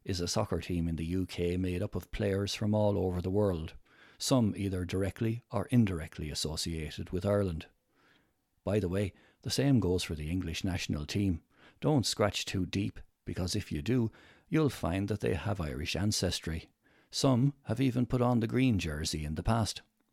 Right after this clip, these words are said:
Yet here we were, carrying on a debate which lasted longer than the actual final, and in many respects was equally as boring as the match itself. Ronnie Whelan summed it up nicely when he pleaded with someone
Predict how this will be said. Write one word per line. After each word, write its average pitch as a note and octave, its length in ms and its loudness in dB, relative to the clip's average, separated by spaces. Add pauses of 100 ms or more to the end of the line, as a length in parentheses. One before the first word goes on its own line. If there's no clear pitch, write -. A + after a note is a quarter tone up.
(540)
Yet A#2 160 2
here F#3 200 6
we C#3+ 140 6
were, G#2 320 2
carrying G#2 540 2
on G2+ 200 4
a F#2 60 2
debate E2 480 -2
which - 180 -2
lasted F2+ 440 0
longer F#2 420 2
than D#2+ 160 -2
the D#2+ 140 -2
actual E2+ 440 -2
final, F#2 480 0 (320)
and D2+ 140 -6
in C#2+ 140 -4
many A#2 240 2
respects - 600 -2 (260)
was F#2 320 -2
equally G2+ 520 0
as F#2 180 0
boring F#2 600 0
as B1+ 140 -8
the D#2+ 80 -6
match D#2 280 -6
itself. D#2+ 500 -4 (920)
Ronnie C#3 260 6
Whelan A2 400 4
summed A#2 300 2
it G#2 80 2
up A2 160 4
nicely G#2 400 2
when G2+ 180 4
he G#2+ 160 0
pleaded A2 480 0
with G2 220 -2
someone G2 580 4